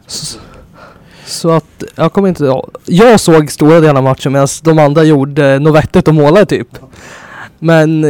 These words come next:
jag fyllde i en bokstav, sen kollade jag på matchen. Eh, och man ser ju vilken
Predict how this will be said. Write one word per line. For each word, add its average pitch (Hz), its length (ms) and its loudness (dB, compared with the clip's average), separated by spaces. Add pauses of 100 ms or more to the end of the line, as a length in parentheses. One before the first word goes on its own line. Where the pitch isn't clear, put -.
(160)
jag 156 420 4
fyllde 151 260 -2
i 151 60 -2
en 151 80 0
bokstav, 143 400 -4
sen 143 160 -4
kollade 139 160 -2
jag 131 60 -6
på - 60 -10
matchen. 160 480 -6
Eh, 143 480 2 (680)
och - 320 -14
man 156 180 2
ser 175 240 0
ju 147 100 2
vilken 147 320 -6